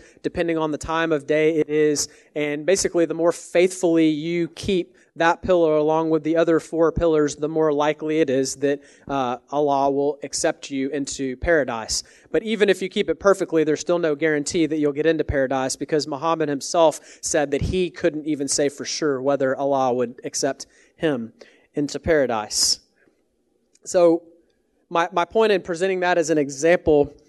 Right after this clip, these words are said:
is not to pick on Islam. It's to show you that prayer like that is, is mechanical, it's formulaic, and it's impersonal.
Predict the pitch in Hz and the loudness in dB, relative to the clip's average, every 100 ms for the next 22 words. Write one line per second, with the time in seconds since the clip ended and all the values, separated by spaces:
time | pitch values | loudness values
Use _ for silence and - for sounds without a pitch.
0 | _ _ - _ 185 165 156 143 - 170 | _ _ -20 _ 0 4 4 2 -2 0
1 | 180 175 170 - 185 - 160 151 147 151 | 0 0 -4 2 0 2 -2 0 0 -2
2 | 160 143 156 185 156 143 147 147 - - | -2 -2 2 2 2 0 0 -2 -2 -4
3 | 143 - 175 170 156 143 151 151 - _ | -4 2 4 4 0 2 2 2 -2 _
4 | 190 233 220 185 - 180 180 156 135 - | 0 4 4 4 2 0 2 2 0 -6
5 | - 165 147 147 131 - 185 180 185 175 | -4 -2 0 0 -4 -2 0 0 2 4
6 | 170 165 - _ _ _ _ _ - 135 | 4 2 -12 _ _ _ _ _ -10 -8
7 | - - 185 185 165 156 160 160 156 151 | -6 0 2 2 2 2 2 2 0 -2
8 | 147 139 160 135 - 180 - 135 107 98 | -2 -2 -4 -4 0 0 0 -6 -8 -12